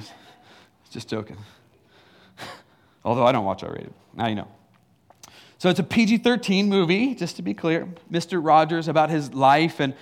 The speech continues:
and I, I found, I found it challenging. I, you know, I'm looking at the way that this guy responded to people and the way that he would keep his emotions in check and, and the way that he was slow to speak,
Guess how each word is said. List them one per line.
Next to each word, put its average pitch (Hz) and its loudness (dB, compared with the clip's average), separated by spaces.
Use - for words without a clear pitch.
and 190 2
I, 220 2
I 240 6
found, 247 4
I 202 6
found 233 2
it - -6
challenging. 165 -6
I, 151 2
you - -8
know, 196 6
I'm 196 2
looking 233 2
at 202 0
the 202 2
way 180 4
that 202 -2
this 185 -2
guy 185 4
responded 185 0
to 165 -6
people 151 -4
and 127 -4
the 143 -4
way 170 0
that 165 -4
he 175 0
would 165 -4
keep 185 -4
his 151 -2
emotions 156 -2
in 151 -4
check 160 -8
and, 139 -4
and 156 0
the 160 2
way 175 4
that 180 0
he 170 -2
was 156 -2
slow 175 0
to 190 0
speak, - -6